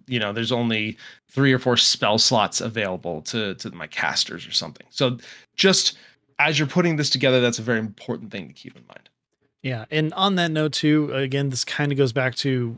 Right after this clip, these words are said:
Speaker 2: who's gonna be playing as well. Um, if you are running, again, with newer people who don't know, uh, you know, spell slot management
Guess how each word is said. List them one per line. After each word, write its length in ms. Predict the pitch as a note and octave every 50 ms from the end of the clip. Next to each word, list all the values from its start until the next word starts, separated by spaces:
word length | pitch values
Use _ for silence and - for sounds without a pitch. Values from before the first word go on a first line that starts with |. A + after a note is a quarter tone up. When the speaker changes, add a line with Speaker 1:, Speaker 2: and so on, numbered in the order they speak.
| - A2
Speaker 2:
who's 440 | - - - - D3 D3 D3 C#3+ C3+
gonna 180 | D3 D3+ D3+ D3
be 140 | D3+ D3
playing 340 | C#3+ - D3+ C#3+ D3 D3+ D3
as 160 | C#3+ B2 A2
well. 360 | A#2 B2 B2+ C3 C#3 D3 D3+ - - - - - - - _ _
Um, 220 | C#3+ C3 C3 B2 C3
if 220 | - C#3+ B2 C3 D3+
you 320 | D3+ D3+ D3+ D3 C#3+ -
are 180 | D3 C3+ C3 C3
running, 340 | B2 C#3 C#3+ D3 C#3+ C3+
again, 260 | C3 C3 D#3 D3+ C3+ B2
with 120 | A#2+ -
newer 360 | C#3 C#3 C3+ C#3+ C#3+ C#3 C3 A#2+
people 360 | - D#3+ D#3 - C#3+ C3+ A#2+
who 140 | A2 B2+ B2
don't 320 | A#2 A#2+ C3+ C3 C#3 C#3
know, 420 | B2+ B2+ B2+ C3 C3 B2+ B2+ A#2+ - - - - - _ _ _
uh, 340 | - C3 B2 B2 A#2 A2 A#2+ - -
you 100 | F#3+ C#3+
know, 180 | B2 A2+ G#2+ -
spell 360 | - - - - E3+ D3+ D3
slot 300 | C3+ - - C#3+ - -
management 560 | C3 B2 B2 B2 B2 A2+ A2 A#2+ A#2 A2+ G#2